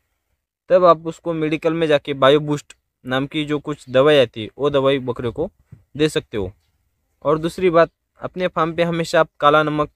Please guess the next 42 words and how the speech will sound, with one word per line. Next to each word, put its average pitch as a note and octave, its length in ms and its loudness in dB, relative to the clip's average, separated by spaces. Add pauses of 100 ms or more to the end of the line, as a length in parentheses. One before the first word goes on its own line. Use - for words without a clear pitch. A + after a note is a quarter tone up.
(140)
काला C#3 220 2
जो D3 160 -2
पत्थर C3+ 320 -6
रहता A#2+ 240 -4
है, A2+ 60 -8
काले A#2 220 -4
नमक A#2+ 240 -6
का B2+ 60 -8
पत्थर B2+ 300 -6
टांग A2+ 220 -6
के B2+ 80 -6
रखिए, A#2 320 -6 (380)
या E3 100 0
फिर F3+ 160 -2
खाने E3 280 -2
का D#3+ 140 2
जो D#3+ 120 -6
सोडा D3 280 2
आता C3+ 160 0
है, G2+ 80 -4 (300)
वो D3+ 80 -6
खाने E3 280 -4
का F3+ 100 -2
सोडा F3 260 4
एक E3+ 220 -4 (160)
बर्तन C#3+ 360 -2
में E3+ 140 0
रखे, D3+ 220 -4
एक C#3+ 160 -6
तटली C#3+ 240 -4
में D#3 140 -2
रखे, C#3 240 -4
वो C3 100 -2
ताटली B2+ 360 -6 (340)
अपने D3+ 240 -4
फार्म C3+ 240 -2
पे D#3+ 320 -8
रख D#3+ 120 2
दीजिएगा। B2 380 -2
क्योंकि F3 320 -8
कैसा G3 240 -2
है, F3 140 0